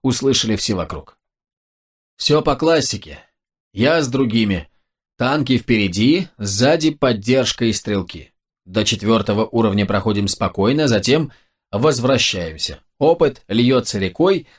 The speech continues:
стоимость участия два золотых. Безопасно, надежно. Я уже сто раз так делал". Предложение было заманчивым, вот только не было у меня двух золотых.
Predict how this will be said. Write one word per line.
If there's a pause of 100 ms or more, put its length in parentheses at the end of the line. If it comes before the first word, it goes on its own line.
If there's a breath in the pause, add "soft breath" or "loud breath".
(240 soft breath)
стоимость
участия
два
золотых. (500)
Безопасно, (140)
надежно. (300)
Я
уже
сто
раз
так
делал". (1080)
Предложение
было
заманчивым, (100)
вот
только
не
было
у
меня
двух
золотых.